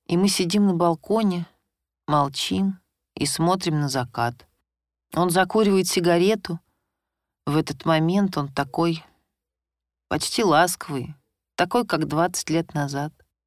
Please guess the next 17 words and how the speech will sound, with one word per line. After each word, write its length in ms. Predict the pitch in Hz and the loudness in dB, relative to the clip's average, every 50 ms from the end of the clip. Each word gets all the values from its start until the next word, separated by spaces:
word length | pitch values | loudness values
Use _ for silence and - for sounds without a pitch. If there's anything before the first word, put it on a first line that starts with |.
| _ _ _ _ _ _ _ - - - - - - - | _ _ _ _ _ _ _ -16 -12 -10 -10 -8 -4 -2
«И 100 | 202 190 | -2 0
часто 400 | 190 - 247 254 240 - 220 196 | 2 2 2 2 2 0 -4 -2
такие 320 | 208 202 196 - 202 196 | -2 -2 0 0 -2 -2
проблески 480 | 180 202 208 190 185 185 170 - - 185 | 0 2 0 2 0 -2 -2 -2 -2 0
бывают?» — 480 | 170 170 160 147 170 196 220 214 - - | 0 0 2 2 2 0 0 -2 -4 -8
спросила 440 | - - 190 196 190 - - 196 | -4 -2 0 0 0 0 0 2
я, 220 | 190 190 185 185 185 | 2 2 2 2 2
уже 160 | 190 170 170 | 2 2 2
не 100 | 175 175 | 0 0
скрывая 400 | 175 - - 185 170 175 170 165 | -2 -2 -2 -2 0 0 0 0
скептицизма. 880 | - - - 170 - - - 180 - - 180 180 170 160 160 156 139 - _ _ _ _ _ _ _ _ _ _ _ | -2 -4 -10 -10 -6 -6 -6 -4 -4 -2 0 0 0 0 -2 -4 -4 -8 _ _ _ _ _ _ _ _ _ _ _
«Редко», — 600 | - 151 165 196 208 202 196 - - - 120 117 - - _ _ _ _ _ _ _ _ - | -2 0 2 2 2 0 -2 -6 -8 -8 -8 -8 -10 -12 _ _ _ _ _ _ _ _ -10
со 180 | - - 143 | -6 -4 -4
вздохом 420 | 131 131 135 147 139 - - 147 139 | -4 -2 -2 -4 -4 -2 -2 -2 -2
ответила 440 | 139 135 151 143 139 - 143 139 | -2 0 -2 -2 0 -2 -2 -4
Татьяна. 680 | 135 - - 139 - - - 135 127 131 127 127 - - _ _ _ _ _ _ _ _ _ _ _ _ _ _ _ _ _ _ _ - | -4 -4 -6 -6 -4 -4 -4 -4 -4 -6 -8 -10 -12 -16 _ _ _ _ _ _ _ _ _ _ _ _ _ _ _ _ _ _ _ -2
«Нет, 320 | 180 190 170 143 127 - | 0 2 2 2 0 -4